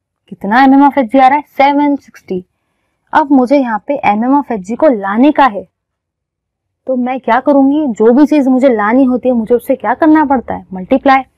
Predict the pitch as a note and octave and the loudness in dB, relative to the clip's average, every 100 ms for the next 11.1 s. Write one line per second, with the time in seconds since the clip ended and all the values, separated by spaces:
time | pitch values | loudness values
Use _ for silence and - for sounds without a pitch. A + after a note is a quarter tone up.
0 | _ _ A3 G#3 B3+ D4+ B3 - B3 - | _ _ -6 0 2 2 0 0 -2 0
1 | A3+ D4 C4+ A#3+ - B3 - G#3 G#3 A3 | 2 2 0 -2 -2 -4 -2 -4 -2 -4
2 | A3+ G#3 F3 G#3 G#3+ G#3+ G3+ G3+ G3+ C4 | -4 -6 -6 -8 -8 -8 -8 -8 -2 0
3 | C#4 F#3 F3+ F3+ G#3 A#3+ F#3+ - _ _ | 0 0 -6 -4 2 2 0 -6 _ _
4 | _ _ _ _ _ _ _ _ _ _ | _ _ _ _ _ _ _ _ _ _
5 | _ _ - A#3+ D4 - _ _ _ _ | _ _ -6 -4 -4 -6 _ _ _ _
6 | _ _ _ _ _ - B3 E4 C#4+ G#3+ | _ _ _ _ _ 2 4 2 -2 -4
7 | A3+ B3+ D4 D#4+ D#4 D4+ D#4 D4+ C#4+ D#4 | 0 2 2 2 0 0 -2 -4 -4 -2
8 | A3+ A#3+ B3 A#3+ B3+ C4 _ _ _ - | -2 -2 -2 -2 -4 -6 _ _ _ -2
9 | A#3 A#3 D#4 C4 A#3 C#4 A3 G#3+ G#3+ G3 | 0 4 2 2 0 -2 -2 -2 -4 -4
10 | G#3+ C4+ F#3+ F#3 G#3+ C4+ - G#3 F#3 - | -2 -2 -4 -4 -2 -2 -4 -8 -8 -12